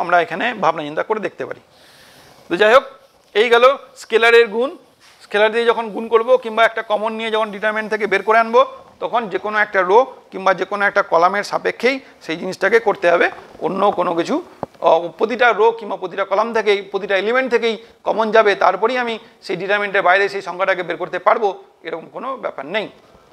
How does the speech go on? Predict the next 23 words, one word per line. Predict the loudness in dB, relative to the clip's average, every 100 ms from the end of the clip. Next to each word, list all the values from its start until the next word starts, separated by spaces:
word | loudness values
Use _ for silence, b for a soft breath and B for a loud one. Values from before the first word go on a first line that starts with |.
| _ _ B B B B 2
এবার | 4 2
আসছি | -2 -8 0
আরেকটা | 0 2 -2
প্রপার্টিতে, | 0 -2 -2 -4 -2
সব | -6 -4
থেকে | -4 -4 -6 -4
important | -2 -2 -4 -6
property, | -2 -2 -2 -12 -12
যে | -8 -4
property | 2 2 0 -2
দিয়ে | 0 0
আমরা | 0 -2
পরবর্তীতে | -2 -6 -8 -8 -6 -6 -8 _ _ -14
সমস্ত | -10 -10 -6 -6
অঙ্কগুলো | -6 -8 -6 -6
করে | -4 -6
থাকব। | -8 -14 _ _ B B B B B B 0
সেই | 2 2 -2 -10 _ _ _ 0
property | 2 2 0 -6
বলছে | -6 -6 -6 -8 _ -20 -8
যে | -4 -2 -2 -4
একটা | -2 2 2 2
ডিটারমিনেন্টের | -2 -10 -10 -16 -14 -6 -4